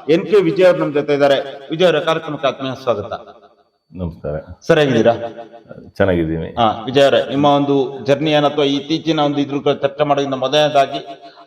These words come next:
Speaker 1: ನೀವೊಬ್ರು ಮಾಜಿ ಸೈನಿಕ, ಭಾರತೀಯ ಸೇನೆಯಲ್ಲಿ ಕಳೆದ ಒಂದು ಇಪ್ಪತ್ತು ವರ್ಷಗಳ ಕಾಲ ಸೇವೆಯನ್ನು ಸಲ್ಲಿಸಿ ನಂತರ ಬಂದಿರುವಂತದ್ದು.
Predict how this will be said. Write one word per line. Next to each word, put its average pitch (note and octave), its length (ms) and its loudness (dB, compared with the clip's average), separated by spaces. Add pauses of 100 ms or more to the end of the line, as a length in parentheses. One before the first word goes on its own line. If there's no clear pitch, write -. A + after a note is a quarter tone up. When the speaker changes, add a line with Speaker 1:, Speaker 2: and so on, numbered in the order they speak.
Speaker 1:
ನೀವೊಬ್ರು E3 380 4
ಮಾಜಿ D3 440 2
ಸೈನಿಕ, B2 300 -2 (440)
ಭಾರತೀಯ D#3 420 4
ಸೇನೆಯಲ್ಲಿ C#3+ 500 -2
ಕಳೆದ E3 220 0
ಒಂದು C#3 380 0
ಇಪ್ಪತ್ತು D#3+ 340 -2
ವರ್ಷಗಳ C#3+ 360 2
ಕಾಲ C3+ 260 2 (460)
ಸೇವೆಯನ್ನು E3+ 480 2
ಸಲ್ಲಿಸಿ D#3+ 460 -4
ನಂತರ C3+ 220 -2
ಬಂದಿರುವಂತದ್ದು. A2+ 760 -6